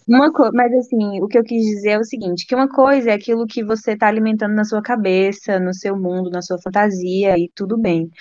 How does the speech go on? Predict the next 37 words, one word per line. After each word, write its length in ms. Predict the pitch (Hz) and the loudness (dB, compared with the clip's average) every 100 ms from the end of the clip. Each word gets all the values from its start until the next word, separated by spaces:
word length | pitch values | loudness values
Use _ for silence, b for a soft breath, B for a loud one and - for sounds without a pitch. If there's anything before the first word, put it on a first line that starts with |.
| B B - | B B 0
Outra 380 | 202 254 156 196 | 2 4 2 2
coisa 300 | 208 202 208 | 0 2 2
é 20 | |
quando 260 | 208 214 208 | 2 0 2
tem 220 | 220 208 | 0 2
uma 140 | 220 | 0
segunda 380 | 220 202 247 339 | 0 0 4 4
pessoa 680 | 294 269 - 170 156 156 202 _ | 4 0 2 4 4 4 0 _
que 60 | 220 | -2
já 160 | 190 190 | 0 2
tá 180 | 208 | 2
envolvida 420 | 254 294 254 226 214 | 2 2 2 -2 -2
nessa 240 | 208 208 | -4 -6
relação 440 | 208 196 202 190 185 | -6 -6 -6 -8 -6
e 40 | |
você 220 | 202 214 | -6 -8
percebe 380 | - 220 214 202 | -8 -4 -4 -4
que 100 | 233 | -2
não 160 | 226 233 | 2 2
há 100 | 226 | 4
uma 120 | 269 | 2
reciprocidade. 960 | 277 - 247 247 269 254 165 156 165 - b b b _ _ - | 0 -4 -8 -4 2 4 2 -2 -12 -18 b b b _ _ -4
Aí, 260 | 190 190 202 | 0 2 2
no 120 | 269 | 0
caso 320 | - 220 220 | 2 0 0
da 120 | 214 | -2
sua 200 | 220 226 | -6 -4
amiga, 680 | 190 175 170 220 220 180 170 _ - | -4 -2 -4 -4 -2 -2 -4 _ -6
pelo 260 | 180 180 | -4 -4
que 120 | 190 190 | -4 -8
eu 80 | |
tô 140 | 180 180 | -6 -8
entendendo, 640 | 175 180 180 165 165 160 | -8 -6 -6 -4 -4 -4
assim, 320 | 165 - 170 175 | -6 -4 -4 -4
e 120 | 180 | -4
trazendo 580 | 185 180 170 180 180 185 | 2 2 2 -4 -2 -2
o, 220 | 170 | -2